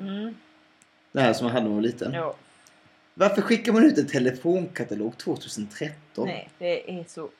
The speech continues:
Speaker 2: Vem
Speaker 1: otroligt onödigt.
Speaker 2: använder det?
Speaker 1: Ingen. Kanske
Speaker 2: Nej.
Speaker 1: mormor.
Speaker 2: Ja,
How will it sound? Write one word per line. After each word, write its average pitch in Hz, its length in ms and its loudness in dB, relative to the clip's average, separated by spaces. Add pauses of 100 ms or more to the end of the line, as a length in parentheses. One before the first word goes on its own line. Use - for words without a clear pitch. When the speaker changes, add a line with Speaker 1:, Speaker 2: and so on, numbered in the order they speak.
(120)
Speaker 2:
Vem 170 220 -2
Speaker 1:
otroligt 208 300 -12
onödigt. 349 540 2
Speaker 2:
använder 131 460 -2
det? 160 380 -2 (260)
Speaker 1:
Ingen. 220 180 -8 (1900)
Kanske 208 280 0 (120)
Speaker 2:
Nej. 185 80 -2
Speaker 1:
mormor. 160 460 -8 (2000)
Speaker 2:
Ja, 160 460 6